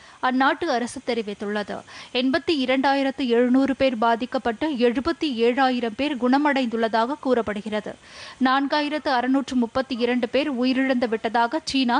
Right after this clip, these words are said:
தெரிவித்துள்ளது. துருக்கியில் தொன்னூற்று எட்டாயிரத்து அறுநூறு பேர் பாதிக்கப்பட்டு, பதினாறாயிரத்து நானூறு பேர் குணமடைந்துள்ளனர். இரண்டாயிரத்து முன்னூறு பேர் உயிரிழந்தனர். ரஷ்யாவில் சுமார்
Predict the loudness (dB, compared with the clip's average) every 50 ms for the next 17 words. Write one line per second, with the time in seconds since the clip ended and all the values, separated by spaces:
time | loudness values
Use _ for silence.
0 | 0 -2 -4 -4 -4 -6 -8 -8 -6 -4 0 0 0 0 -2 -6 -10 -12 _ _
1 | _ _ -20 -20 _ -20 _ _ _ _ _ -20 _ _ -20 -20 -20 _ -20 -20
2 | -20 -6 _ 2 4 4 4 2 0 -2 -2 -2 -4 -4 0 0 2 2 2 2
3 | 0 0 0 0 0 0 0 0 0 0 0 0 0 -2 -4 -4 -2 0 0 2
4 | 2 2 2 4 4 4 2 2 2 2 0 0 2 2 2 2 2 0 -2 -4
5 | -4 -2 -2 -4 -2 -2 -4 -4 -2 -2 0 0 2 2 2 2 2 2 0 0
6 | 0 -2 -4 -4 -2 -2 0 2 2 2 2 2 2 0 0 0 0 -2 -2 -2
7 | -2 0 2 2 2 2 0 -2 -4 -8 -8 -6 -4 -4 -4 -4 -4 -6 -10 -16
8 | -20 -20 -20 -20 -20 -10 -6 -2 0 0 2 2 2 0 0 -2 -4 -4 -4 -4
9 | -2 -2 0 0 0 0 0 -2 -2 -4 -4 -4 -6 -6 -6 -6 -8 -8 -10 -6
10 | -4 -4 -4 -4 -6 -8 -12 -20 -20 -20 -20 -20 -20 -20 _ -20 _ _ _ _
11 | -20 _ _ _ _ -20 -20 -20 -20 -20 -20 -20 -20 -20 -18 -6 -2 0 0 0
12 | 0 0 2 2 2 2 0 -2 -4 -2 0 2 2 2 2